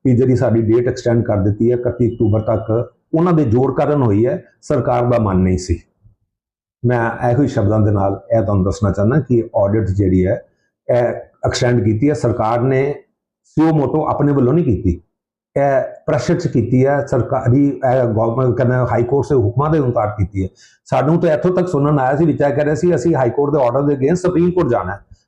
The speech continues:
ਠੀਕ ਹੈ, ਤੁਹਾਡਾ ਪ੍ਰੈਰੋਗੇਟਿਵ ਹੈ। ਅੰਨੇ ਗਲਿਚੇ ਸੀ, ਐਰਕੀ ਸਾਲ ਪਹਿਲਾਂ ਹੋਣਾ ਹੈ ਕਿ ਜਿਹੜੀ ਪੰਦਰਾਂ ਸਤੰਬਰ ਦੀ ਡਿਊ ਡੇਟ ਐਡਵਾਂਸ ਟੈਕਸ ਸੀ, ਲੋਕੀ ਐਡਵਾਂਸ ਟੈਕਸ ਹੀ ਨਹੀਂ ਭਰ ਸਕੇ, ਕੋਈ ਇਹਨਾਂ ਦਾ ਪੋਰਟਲ ਨਹੀਂ ਚੱਲਦਾ ਪਿਆ ਸੀ। ਅਸੀਂ ਲੋਕ ਟੈਕਸ ਭਰਨ ਵਾਸਤੇ ਯੂ ਪੀ ਆਈ ਦਾ ਸਾਨੂੰ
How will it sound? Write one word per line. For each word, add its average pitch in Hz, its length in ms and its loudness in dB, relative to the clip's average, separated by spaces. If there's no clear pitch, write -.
ਠੀਕ 233 200 0
ਹੈ, 262 80 2
ਤੁਹਾਡਾ 185 300 0
ਪ੍ਰੈਰੋਗੇਟਿਵ 175 600 2
ਹੈ। 180 100 -2
ਅੰਨੇ 214 260 2
ਗਲਿਚੇ 165 400 2
ਸੀ, 196 260 0
ਐਰਕੀ 180 520 0
ਸਾਲ 147 480 0
ਪਹਿਲਾਂ 180 360 2
ਹੋਣਾ 127 280 2
ਹੈ 117 100 -2
ਕਿ 190 60 0
ਜਿਹੜੀ 185 240 2
ਪੰਦਰਾਂ 185 400 2
ਸਤੰਬਰ 160 340 0
ਦੀ 180 180 2
ਡਿਊ 165 300 2
ਡੇਟ 156 180 0
ਐਡਵਾਂਸ 143 420 0
ਟੈਕਸ 160 200 -2
ਸੀ, 190 80 2
ਲੋਕੀ 151 300 2
ਐਡਵਾਂਸ 139 360 0
ਟੈਕਸ 170 220 -2
ਹੀ 160 40 2
ਨਹੀਂ 156 120 2
ਭਰ 156 140 -2
ਸਕੇ, - 260 -10
ਕੋਈ - 580 -6
ਇਹਨਾਂ 220 120 0
ਦਾ 233 80 0
ਪੋਰਟਲ 196 320 0
ਨਹੀਂ 214 100 0
ਚੱਲਦਾ 175 260 0
ਪਿਆ 165 140 0
ਸੀ। 151 200 -6
ਅਸੀਂ 180 180 2
ਲੋਕ 196 280 0
ਟੈਕਸ 208 220 0
ਭਰਨ 160 260 0
ਵਾਸਤੇ 156 240 0
ਯੂ 156 320 4
ਪੀ 220 60 2
ਆਈ 220 80 2
ਦਾ 214 120 2
ਸਾਨੂੰ 175 260 2